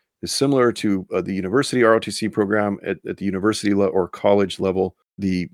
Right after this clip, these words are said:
different service branches will sponsor college students, essentially pay for their education.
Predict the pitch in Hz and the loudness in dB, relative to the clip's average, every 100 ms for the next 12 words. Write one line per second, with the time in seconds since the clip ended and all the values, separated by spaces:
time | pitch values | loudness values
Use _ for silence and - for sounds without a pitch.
0 | - 110 107 95 - 104 98 - 104 98 | -10 -2 0 0 2 4 4 4 4 4
1 | 95 98 95 - - _ - 107 101 98 | 4 0 0 -2 -10 _ -6 4 6 6
2 | 92 - - - - - 113 113 110 104 | 2 -6 -20 -10 -6 2 4 4 2 2
3 | 95 101 _ _ - 104 117 107 - 92 | 2 0 _ _ -4 4 6 6 0 -2
4 | 87 98 - - 104 - 87 - 117 110 | -2 -4 -4 0 0 0 -4 0 2 4
5 | 104 92 92 85 85 120 117 120 113 | 4 4 2 0 0 2 2 0 -2